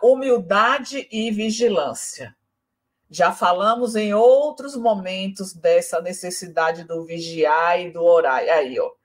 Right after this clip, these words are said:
a vigilância e a humildade constituem roteiro de segurança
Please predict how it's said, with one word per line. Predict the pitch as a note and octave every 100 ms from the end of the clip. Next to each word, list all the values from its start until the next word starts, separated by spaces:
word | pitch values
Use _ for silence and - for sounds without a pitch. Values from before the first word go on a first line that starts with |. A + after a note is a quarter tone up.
| _ _ _ _ _ _ _
a | E3 F3+ F3 F#3+
vigilância | F#3+ G3+ G#3+ G3+ G#3+ C4+ E4 E4+ - C#4
e | B3+ G#3+
a | G#3 G#3
humildade | G#3 G3 G#3 G3+ G3 F3 - D3 C#3+ C#3 - E3+
constituem | A3 B3 B3 - A#3+ - A3 A3 G3+
roteiro | G3+ C4+ C#4 - F#3+ F#3 F#3+ F#3+
de | F#3+
segurança | G3 - G3 F#3+ F#3 E3 E3 F3+ G3+ - A3+ A3